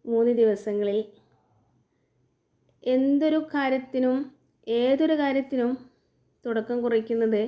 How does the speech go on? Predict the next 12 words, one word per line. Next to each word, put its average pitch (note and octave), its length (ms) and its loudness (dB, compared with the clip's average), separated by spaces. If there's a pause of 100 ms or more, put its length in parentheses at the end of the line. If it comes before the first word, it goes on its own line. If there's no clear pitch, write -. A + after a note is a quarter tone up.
(580)
ശുഭകരമാണ്. G#3 800 -2 (1900)
ആരോഗ്യകാര്യത്തിൽ A3 1080 0 (360)
ചെറിയ G3+ 280 -4
ചെറിയ G#3 300 -2 (100)
അസ്വസ്ഥതകൾ G#3 680 -6
ഉണ്ടാവാൻ F#3+ 440 -2
സാധ്യതയുള്ളതിനാൽ F#3+ 1040 -4 (1300)
വിഷ്ണു C4+ 280 -6
ക്ഷേത്ര C4+ 360 -4
ദർശനം C4 500 -2
നടത്തി A#3 440 0 (1900)
ശിവക്ഷേത്രത്തിലും A3+ 1300 -2